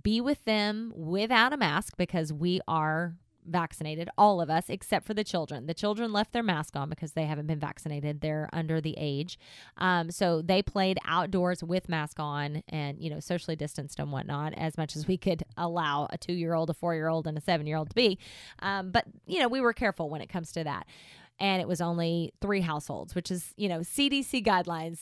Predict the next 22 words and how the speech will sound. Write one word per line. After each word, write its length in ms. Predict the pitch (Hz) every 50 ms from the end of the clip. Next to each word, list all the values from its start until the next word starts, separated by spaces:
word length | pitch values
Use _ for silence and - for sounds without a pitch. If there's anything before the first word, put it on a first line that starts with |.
| - -
My 360 | 202 202 202 226 240 262 302
family, 640 | - - 269 269 269 262 262 254 254 254 254 254 233
the 160 | - 220 202
families 400 | - 254 240 240 247 254 247 214
that 160 | 202 214 202
have 120 | 202 220 185
been 160 | 165 202 196
in 120 | 196 185
our 120 | 180 180 180
bubble, 300 | 165 185 180 190 185 180
we're 220 | 196 240 254 254
all 180 | - 240 226 220
very 300 | 175 190 196 196 190 180
careful. 420 | - 196 165 156 - 165 151 165
We 160 | 175 202 233
are 140 | 233 226 214
those 280 | 185 185 180 175 196 -
people 360 | - 214 180 - 180 175 170
that 180 | 160 170 151 160
go 160 | 185 175 175
by 160 | 180 185 180
guidelines. 720 | 180 185 175 170 170 147 151 147 156 156 160 165 170 -